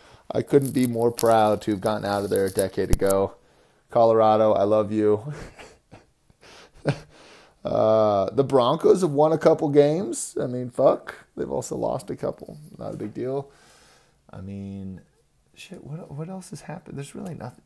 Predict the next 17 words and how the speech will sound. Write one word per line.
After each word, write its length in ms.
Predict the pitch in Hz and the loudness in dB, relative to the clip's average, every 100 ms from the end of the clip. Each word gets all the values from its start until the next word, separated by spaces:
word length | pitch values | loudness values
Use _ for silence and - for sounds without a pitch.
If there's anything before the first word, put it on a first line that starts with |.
| - | -20
God, 220 | 196 147 | -18 -16
how 200 | 139 320 | -16 -16
shitty 340 | - 117 113 | -14 -12 -10
is 100 | 107 | -10
covid, 420 | - 92 92 85 82 | -12 -14 -14 -16 -16
guys? 440 | 76 80 90 - _ _ _ _ _ _ _ _ - | -16 -16 -18 -20 _ _ _ _ _ _ _ _ -16
There's 100 | 147 | -14
just, 220 | 185 - | -12 -12
like, 160 | 180 107 | -12 -12
nothing 420 | 95 110 113 104 | -12 -14 -12 -10
going 300 | 107 98 95 | -8 -8 -10
on 260 | 95 92 | -12 -12
except, 420 | 87 - 98 85 - | -16 -14 -14 -14 -16
like, 320 | 85 85 - 87 | -18 -18 -18 -12
death 340 | 98 92 - | -12 -12 -14
and 80 | 87 | -18
despair. 640 | 92 - 78 80 82 85 | -16 -16 -14 -12 -12 -14